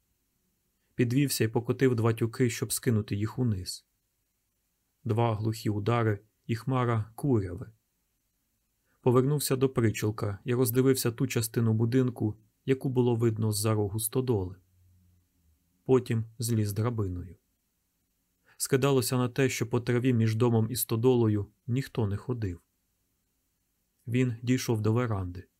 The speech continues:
Москітна сітка згнила і відпала. Дитячий велосипед. Він пройшов верандою та став у прочинених дверях у кухню.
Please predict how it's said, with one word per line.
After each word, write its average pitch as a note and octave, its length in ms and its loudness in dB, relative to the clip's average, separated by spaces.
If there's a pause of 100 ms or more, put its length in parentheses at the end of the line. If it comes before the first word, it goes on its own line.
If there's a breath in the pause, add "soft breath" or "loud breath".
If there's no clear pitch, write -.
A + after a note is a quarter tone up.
(1000 soft breath)
Москітна B2 520 -2
сітка A2+ 440 -2
згнила A2 680 0
і A#2+ 100 -4
відпала. F#2+ 520 -6 (1400)
Дитячий A#2+ 500 -2
велосипед. A2+ 800 -4 (1300)
Він C#3 180 2
пройшов B2 440 2
верандою A2 520 2
та B2 120 -4
став C3+ 300 -2
у C3+ 80 -4
прочинених A2+ 600 0
дверях A2 380 0
у C3 60 -2
кухню. A2+ 420 -8